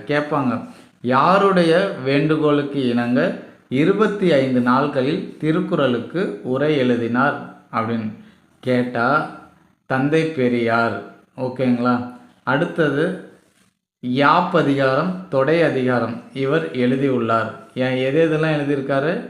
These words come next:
யாப்பதிகாரமும் தொடை அதிகாரமும் எழுதியிருக்காரு. அடுத்ததா, ராவணனை முதன்மையாக கொண்டு இயற்றப்பட்டது தான்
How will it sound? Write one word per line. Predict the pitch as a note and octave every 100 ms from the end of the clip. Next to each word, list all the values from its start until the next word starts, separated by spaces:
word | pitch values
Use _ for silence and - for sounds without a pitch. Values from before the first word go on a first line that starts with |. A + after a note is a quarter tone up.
| -
யாப்பதிகாரமும் | A#2+ B2+ C#3+ - C#3+ C3+ C3 B2+ D#3+ A#3+ -
தொடை | C#3 C3+
அதிகாரமும் | C#3+ C3+ B2+ B2 B2+ G3+ A#3+ -
எழுதியிருக்காரு. | B2 A#2+ A#2+ G#2+ A2+ G#2+ G#2 - - - - - -
அடுத்ததா, | C3+ F3 - E3+ C3 C#3 D#3 D#3+ - - _
ராவணனை | A#2+ B2+ C#3+ F#3 G3+ F#3+ D3+ C#3 C#3 F#3 - -
முதன்மையாக | C3 C3+ E3+ F3 E3 D#3 E3 E3+
கொண்டு | E3+ C#3+ C#3
இயற்றப்பட்டது | C3+ C3 C#3 C3+ C3 B2+ B2 A2+ A#2
தான் | C3 F3+ -